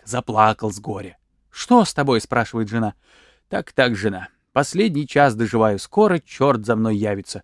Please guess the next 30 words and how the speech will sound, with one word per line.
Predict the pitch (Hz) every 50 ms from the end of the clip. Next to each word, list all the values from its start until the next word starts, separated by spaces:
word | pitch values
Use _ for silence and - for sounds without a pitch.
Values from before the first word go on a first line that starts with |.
| _ _ _ _ _
"Что | _ - - - - 185
ж | 170 -
ты | - 190
прежде | - 196 175 180 180 147 135 175
мне | 180 175 180
не | 180 180 170
сказывал? | - - 185 175 170 170 180 175 - _ _ _ - _ _
Беги | - 117 160 196 185 165 175 220 214
скорей, | - - - 196 202 208 220 220
дотопи | 165 208 208 - 202 196 - 220 214
баню". | 185 190 - 165 170 147 113 - - _ _ _ _ _ _ _ _ _ _
Мужик | - 107 123 127 135 226 226 -
побежал | 262 214 214 175 120 123 165 202
баню | 196 160 123 107 101 104
топить, | 92 - 104 90 - 92 - - _ - - - -
а | - 123 139 139
баба | 120 107 147 202 233 233 165 117 95 - _ _ - -
напарила | 113 127 165 190 - 202 185 170 135 127 127 139 143
гороху | 143 185 214 247 285 269 - - 262
и | 247 240
давай | 214 226 226 233 233 226
есть. | 156 113 110 87 - - - - _ _ _ _ _ _
Так | 202 214 214 202 -
наелась, | - 170 190 202 214 240 247 226 220 208 185 165 -
что | - - - 156 165
любо-дорого. | 170 175 151 147 123 135 120 117 104 90 82 - _ _ _ _ _ _ -
Пришёл | - 117 113 - - 147 196
муж, | 220 196 135 110 95 - - - _
баня | - 104 98 98 104 110 117
готова. | 131 165 180 - 135 101 87 90